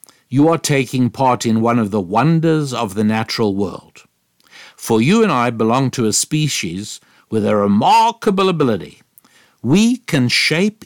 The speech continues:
events in each other's brains with remarkable precision. That ability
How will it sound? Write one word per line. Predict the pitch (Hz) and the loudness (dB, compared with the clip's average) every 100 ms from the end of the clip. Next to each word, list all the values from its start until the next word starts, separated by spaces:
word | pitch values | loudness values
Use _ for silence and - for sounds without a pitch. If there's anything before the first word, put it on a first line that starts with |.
| - | -4
events | 156 120 101 101 104 151 - - - - _ | -2 -2 -4 -4 -4 -4 -4 -8 -10 -14 _
in | 135 123 120 | 0 0 0
each | 147 147 | -4 -2
other's | - 151 151 131 | 0 0 0 -2
brains | 101 113 95 85 104 151 - - _ _ | -2 -2 -2 -2 -4 -4 -6 -14 _ _
with | 180 185 226 | 0 0 0
remarkable | 240 240 110 98 - 135 151 | 2 2 2 0 -2 0 0
precision. | 156 - 196 - 285 240 220 170 - _ _ _ _ _ _ _ _ _ _ _ _ _ _ - _ _ _ - | 0 0 0 0 0 0 -2 -6 -14 _ _ _ _ _ _ _ _ _ _ _ _ _ _ -20 _ _ _ -4
That | 165 220 | 0 2
ability | 233 185 226 208 104 101 113 123 | 0 2 2 2 0 -2 -4 -6